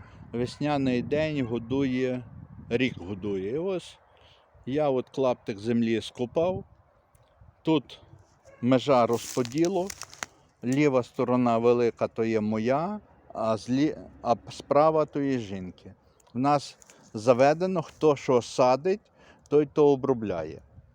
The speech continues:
Ну, жінці, звичайно, треба менше дати, а я на цій території, сьогодні двадцять першого березня, і я буду садити боби. Боби вже мож-, бобові вже можна садити, вони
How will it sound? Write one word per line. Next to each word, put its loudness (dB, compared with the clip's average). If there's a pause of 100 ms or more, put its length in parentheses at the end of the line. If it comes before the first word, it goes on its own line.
(1080)
Ну, -14
жінці, 0
звичайно, 0
треба 0
менше 0
дати, 0
а -4
я -2 (180)
на 0
цій -2
території, 0 (460)
сьогодні 2
двадцять 2
першого 0
березня, 0 (720)
і 0
я 0
буду -4
садити 0
боби. -2 (640)
Боби 0
вже -2
мож-, -2
бобові 2
вже -4
можна -4
садити, -4
вони -2